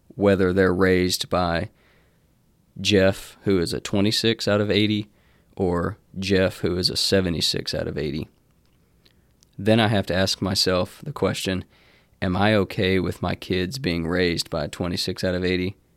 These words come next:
rather than a seventy-six out of eighty? And of course, the answer is absolutely not.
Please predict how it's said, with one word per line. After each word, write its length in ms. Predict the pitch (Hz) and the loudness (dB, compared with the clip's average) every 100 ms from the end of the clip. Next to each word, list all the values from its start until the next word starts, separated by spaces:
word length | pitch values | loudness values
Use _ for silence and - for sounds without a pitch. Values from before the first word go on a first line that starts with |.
| _ | _
rather 280 | - 92 90 | -4 -2 -2
than 180 | 90 87 | -4 -2
a 60 | |
seventy-six 680 | 90 - 87 - - - - | 0 0 -2 -4 -6 -8 -8
out 140 | - - | -10 -10
of 100 | - | -10
eighty? 280 | - - - _ _ _ _ _ _ _ _ _ | -10 -12 -14 _ _ _ _ _ _ _ _ _
And 100 | 90 | -6
of 80 | 92 | -4
course, 300 | - 98 87 | 0 0 0
the 140 | 92 90 | -2 0
answer 360 | 90 - 87 | 0 -2 -2
is 220 | 80 - - | -2 -2 -2
absolutely 560 | 90 - 95 85 - | -4 -4 -6 -4 -4
not. 380 | 85 80 - - | -6 -6 -8 -16